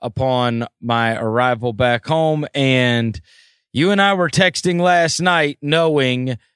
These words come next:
that this was going to be a huge story. The moment that LeBron James was in front of microphones last night, we knew this was gonna be a huge story. How huge a story? This morning, when I was getting everything ready for the podcast today,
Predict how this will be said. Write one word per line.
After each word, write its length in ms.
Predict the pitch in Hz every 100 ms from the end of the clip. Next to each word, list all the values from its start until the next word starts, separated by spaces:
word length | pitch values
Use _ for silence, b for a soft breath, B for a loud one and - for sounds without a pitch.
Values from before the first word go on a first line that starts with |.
| _
that 220 | 127 131
this 220 | 123 160 151
was 160 | 135
going 260 | 113 151 139
to 120 | 143
be 320 | 123 135 131
a 180 | 131 127
huge 520 | 117 - 170 185 151 -
story. 460 | - 165 143 123
The 120 | 120
moment 560 | 120 143 190 214 220 196 B B B -
that 160 | 139
LeBron 420 | 139 120 151 170 160
James 400 | 160 156 143 135
was 180 | 139 120
in 120 | 113
front 300 | - 156 160
of 160 | 131 117
microphones 920 | 131 151 - 131 143 143 139 131 - _
last 500 | 110 139 143 131 123
night, 480 | 131 143 107 110 _ b b _
we 180 | 123 135
knew 160 | 147
this 220 | 143 135
was 60 | 127
gonna 160 | 135 127
be 120 | 123
a 40 |
huge 300 | 107 139 120
story. 320 | - 143 127
How 220 | 113 147 170
huge 280 | 180 202
a 60 | 180
story? 540 | - 202 214 214 208 -
This 240 | 147 147
morning, 640 | 135 180 208 156 131 151 - _ _ _ _ _ _ _
when 180 | - 143
I 60 | 143
was 140 | 117
getting 240 | 160 160
everything 320 | 151 143 151 139
ready 220 | 131 156
for 100 | 135
the 80 | 113
podcast 500 | 120 139 143 147 -
today, 340 | 123 131 165